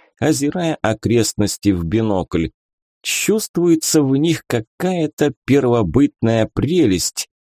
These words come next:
А воздух какой! Нет, ей-богу, не знаю даже, как выразить словами, но очень хорош. Не находите?»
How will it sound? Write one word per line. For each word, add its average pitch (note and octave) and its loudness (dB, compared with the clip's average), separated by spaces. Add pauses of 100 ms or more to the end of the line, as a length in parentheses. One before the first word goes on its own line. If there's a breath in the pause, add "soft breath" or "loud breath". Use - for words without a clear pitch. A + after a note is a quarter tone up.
А G#2 0
воздух D#3+ 0
какой! F2+ 0
Нет, G#2+ -2 (100)
ей-богу, G2 -2 (180)
не A2+ 2
знаю G#2 -2
даже, G#2+ 0
как F#2 -2
выразить F#2+ 0
словами, F#2+ -2
но F2+ -2 (160)
очень F#3 -2
хорош. A#2+ -2 (260)
Не D3+ 4
находите?» F3 0